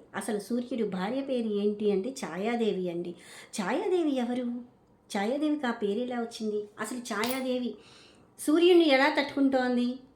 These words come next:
ఆ విషయం గురించి ఈరోజు నేను చెప్పబోతున్నాను. సూర్యుడి భార్య పేరు ఛాయాదేవి. అయితే విశ్వకర్మ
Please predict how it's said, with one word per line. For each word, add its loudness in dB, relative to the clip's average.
ఆ 2
విషయం 0
గురించి 0
ఈరోజు 0
నేను 2
చెప్పబోతున్నాను. -8
సూర్యుడి 0
భార్య 0
పేరు 0
ఛాయాదేవి. -6
అయితే 4
విశ్వకర్మ -2